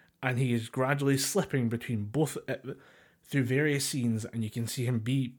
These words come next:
both characters at the same time, and he's just fan-fucking-tastic, and it is all delivered through sheer menace in his voice.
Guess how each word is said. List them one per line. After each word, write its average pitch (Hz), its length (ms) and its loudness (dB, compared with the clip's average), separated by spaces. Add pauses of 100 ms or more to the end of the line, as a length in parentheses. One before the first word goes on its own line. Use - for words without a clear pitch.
(120)
both 143 420 -2
characters 156 460 -2
at - 60 -12
the - 60 -10
same 156 280 -2
time, 123 340 -2 (540)
and 123 160 -4
he's 117 180 -2
just 113 220 -8 (520)
fan-fucking-tastic, 135 880 -2
and 120 140 -4
it 87 80 -6
is 107 200 -6
all 131 220 2
delivered 131 480 -2 (400)
through 120 200 -2
sheer 139 340 2
menace 131 500 2
in 135 160 -6
his 113 160 -2
voice. 110 400 -8